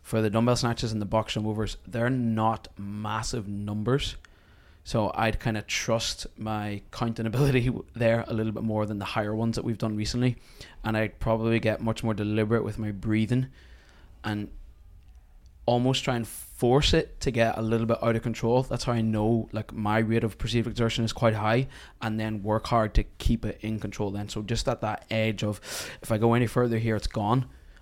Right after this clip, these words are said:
and try and really wrestle with that. So it's trying to keep it under control and getting it right to that point every time. And I do that on dumbbell snatches by trying to accelerate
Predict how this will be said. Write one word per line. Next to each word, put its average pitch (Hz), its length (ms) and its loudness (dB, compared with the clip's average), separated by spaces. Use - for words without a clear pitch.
and 107 120 -6
try 110 220 0
and 110 180 -2
really 107 300 0
wrestle 104 420 -2
with 104 120 -6
that. 104 180 -6
So - 100 -8
it's - 140 -6
trying 117 300 0
to 120 80 2
keep 113 180 -2
it 113 60 0
under 110 160 -2
control 110 600 -2
and 104 240 -10
getting 110 280 -6
it - 120 -8
right 107 200 -4
to - 80 -8
that 104 160 -6
point 107 240 -4
every 107 140 -8
time. 104 260 -4
And 113 100 -2
I 117 60 4
do 117 100 2
that 113 180 4
on 110 100 -2
dumbbell 110 260 2
snatches 110 480 -4
by 107 440 0
trying 117 200 -4
to - 260 -4
accelerate 113 800 0